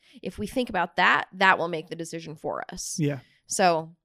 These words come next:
Speaker 1: that's another piece for core values. And let's wrap that.
Speaker 2: Let's wrap that. We're done with core values.
Speaker 1: I'm not talking about it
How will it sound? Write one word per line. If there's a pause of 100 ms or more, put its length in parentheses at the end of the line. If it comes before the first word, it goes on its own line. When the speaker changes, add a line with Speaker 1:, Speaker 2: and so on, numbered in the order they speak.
(180)
Speaker 1:
that's
another
piece
for
core
values.
And
let's
wrap
that.
Speaker 2:
Let's
wrap
that. (260)
We're
done
with
core
values.
Speaker 1:
I'm
not
talking
about
it